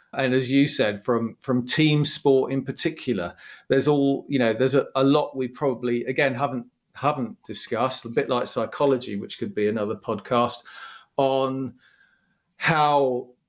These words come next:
how great teams work as teams, how they bring in people to work with them and,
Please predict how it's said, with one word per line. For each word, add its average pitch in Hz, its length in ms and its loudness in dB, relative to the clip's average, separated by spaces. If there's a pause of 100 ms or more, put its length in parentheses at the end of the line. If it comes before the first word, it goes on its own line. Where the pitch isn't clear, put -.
how 147 200 -2
great 143 320 0
teams 104 800 -2
work 123 400 4
as 117 260 -8
teams, 104 760 -6
how 131 180 0
they 127 120 2
bring 127 300 2
in 120 200 2
people 113 560 -4
to 120 160 -4
work 123 360 0
with 127 280 0
them 95 200 -6
and, 98 120 -2